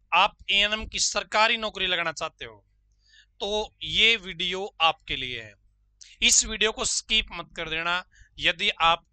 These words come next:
एएनएम के पदों पे सरकारी नौकरी लगाना चाहते हो तो। इस वीडियो को एंड तक देख लीजिएगा। इस वीडियो के नीचे आपका कमेंट जरूर आना चाहिए कि आप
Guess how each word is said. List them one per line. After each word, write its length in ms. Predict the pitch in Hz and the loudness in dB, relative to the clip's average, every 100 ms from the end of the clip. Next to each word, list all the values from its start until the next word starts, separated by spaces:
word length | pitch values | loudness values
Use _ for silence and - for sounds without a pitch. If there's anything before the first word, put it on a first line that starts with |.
| 180 | -2
एएनएम 400 | 180 180 185 190 | 0 0 -6 -8
के 160 | - | -6
पदों 300 | 156 151 151 | -6 -8 -14
पे 160 | 151 170 | -6 -4
सरकारी 540 | - 170 151 180 208 | -4 -8 -4 2 2
नौकरी 260 | 202 180 156 | 0 -6 -8
लगाना 280 | 147 143 135 | -8 -8 -10
चाहते 420 | 120 107 107 110 | -12 -16 -18 -20
हो 60 | 101 | -20
तो। 160 | 98 _ _ _ _ _ _ _ _ _ _ _ | -20 _ _ _ _ _ _ _ _ _ _ _
इस 180 | 208 196 | 0 0
वीडियो 200 | 220 220 | 0 0
को 160 | 220 220 | 0 0
एंड 320 | 165 185 190 | 2 2 0
तक 120 | 208 180 | -8 -6
देख 220 | 170 160 | -4 -4
लीजिएगा। 380 | 180 165 185 208 208 | -4 -2 -2 0 -2
इस 220 | - 170 131 | -4 -8 -10
वीडियो 280 | 156 175 240 | -6 0 0
के 120 | 214 | 2
नीचे 360 | 190 180 175 135 - - | 0 0 -4 -4 -8 -4
आपका 320 | 165 190 - - | 0 0 0 -8
कमेंट 420 | 226 202 214 196 | -2 0 0 -2
जरूर 360 | 160 165 160 | -8 -8 -4
आना 160 | 170 170 | -4 -2
चाहिए 320 | - 196 202 - - - | -2 0 0 -2 -18 -4
कि 80 | 208 | -2
आप 360 | - 175 190 | 2 4 2